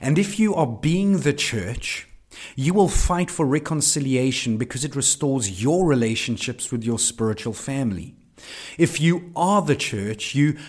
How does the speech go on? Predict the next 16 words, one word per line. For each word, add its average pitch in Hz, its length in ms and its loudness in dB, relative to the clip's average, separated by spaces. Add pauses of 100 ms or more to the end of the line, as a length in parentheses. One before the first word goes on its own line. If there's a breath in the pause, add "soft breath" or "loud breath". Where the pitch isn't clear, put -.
(120)
process 196 720 6
and 135 180 0
work 175 320 2
through 190 420 2
hurtful 151 560 -2
moments 135 480 2
because 139 440 -2
often 190 380 -4
it 156 120 0
is 143 100 0
a 147 60 2
sign 160 400 0
that 143 240 -2
you're 202 340 4
growing 127 640 0 (180 loud breath)
personally. 127 760 6